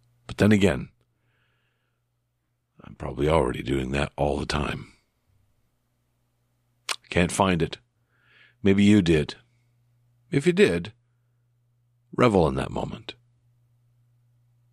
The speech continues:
Maybe write it down. Maybe let me know. I've been wandering out loud. I am Mark the Encaffeinated One.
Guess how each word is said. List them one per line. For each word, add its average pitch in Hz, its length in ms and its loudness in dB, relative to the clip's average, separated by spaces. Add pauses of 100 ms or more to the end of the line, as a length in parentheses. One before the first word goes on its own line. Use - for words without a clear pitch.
(280)
Maybe 71 200 -2
write 71 220 2
it 57 100 -8
down. 60 400 -4 (2000)
Maybe - 220 2
let - 160 -10
me - 120 -16
know. - 280 -14 (1800)
I've 95 160 2
been 98 120 2
wandering 92 440 4
out 90 120 4
loud. 87 360 4 (400)
I 87 120 0
am 90 100 2
Mark 87 200 2
the 82 100 2
Encaffeinated 82 540 0
One. 80 460 -2